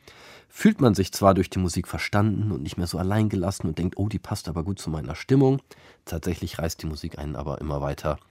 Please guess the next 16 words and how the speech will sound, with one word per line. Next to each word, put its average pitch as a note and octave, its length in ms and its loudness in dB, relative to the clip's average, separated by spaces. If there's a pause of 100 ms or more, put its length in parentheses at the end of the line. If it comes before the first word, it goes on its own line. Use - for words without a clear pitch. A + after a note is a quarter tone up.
(120)
runter. F2+ 440 6 (680)
Ähm, C#2 380 -8
auch G2 180 2
bei G2+ 140 0
uns G#2 400 -2
Gesunden, G2+ 640 2 (280)
das - 220 -8
haben G2+ 180 2
wir F#2+ 340 6 (380)
in F#2+ 200 2
Studien G#2+ 420 2
der F2+ 100 2
letzten F#2+ 680 0
Jahre G#2+ 360 -4
erst F#2+ 240 -2
herausgefunden, F#2 680 -2